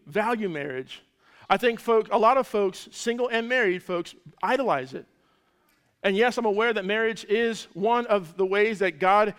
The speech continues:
has given us, or things that God has given us as a cornerstone of society. And I think we should fight for its integrity and everything like that. So I'm, I'm, that's, that's the team I'm on. But I think our unhealthy elevation of marriage, making it ultimate, is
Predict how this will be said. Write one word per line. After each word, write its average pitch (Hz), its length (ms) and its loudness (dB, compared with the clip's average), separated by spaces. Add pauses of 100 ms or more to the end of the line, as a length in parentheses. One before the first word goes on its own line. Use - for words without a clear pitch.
(120)
has 185 240 0
given 208 260 0
us, 233 180 0
or 180 120 -4
things 208 240 -4
that 202 80 -2
God 190 180 2
has 165 120 -6
given 208 200 -4
us 226 200 -6
as 190 120 -2
a 180 60 -4
cornerstone 226 680 -4
of 190 160 -6
society. 208 560 -2 (200)
And 202 100 2
I 196 40 2
think 220 140 -2
we 208 80 -8
should - 160 -12
fight 214 260 2
for 214 140 -2
its 196 140 -8
integrity 226 560 -6 (160)
and 202 100 0
everything 220 360 0
like 190 160 -4
that. 196 200 2
So 214 140 -6
I'm, 233 260 2
I'm, 202 220 0
that's, 214 280 0
that's 220 160 -2
the 226 60 -12
team 233 220 -4
I'm 190 160 0
on. 160 160 0 (320)
But 254 180 4
I 208 120 6
think 220 500 -6 (540)
our 208 200 4
unhealthy 226 920 -2
elevation 208 500 0
of 185 60 -6
marriage, 160 460 -2
making 214 280 -2
it 208 160 -4
ultimate, 175 540 -2 (220)
is 190 160 -2